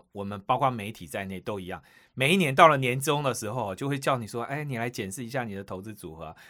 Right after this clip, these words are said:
然后要汰弱留强啊。”大家就习惯了，就是每一年，每一年都去看我的绩效，然后我就可能会去做动作。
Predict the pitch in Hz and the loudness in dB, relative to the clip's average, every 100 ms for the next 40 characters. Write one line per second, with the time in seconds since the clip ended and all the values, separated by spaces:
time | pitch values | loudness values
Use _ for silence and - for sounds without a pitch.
0 | - 120 123 123 160 151 170 160 139 113 | -10 0 0 4 4 6 6 6 4 2
1 | 123 101 80 92 98 - - 202 202 202 | -2 -4 -6 -8 -12 -6 6 8 8 4
2 | 190 - 151 143 202 135 98 151 156 147 | 2 0 -2 6 8 8 4 -6 -8 -4
3 | 147 151 202 156 139 123 127 123 135 139 | 0 2 2 2 0 0 0 -2 -4 0
4 | 156 107 92 85 90 104 101 113 80 - | 2 2 -4 -10 -10 -10 -6 -6 -6 -10
5 | _ 135 170 123 131 185 135 101 143 117 | _ 4 4 4 2 2 0 -4 -4 -4
6 | 131 127 101 104 92 95 | -2 -2 0 -4 -4 -10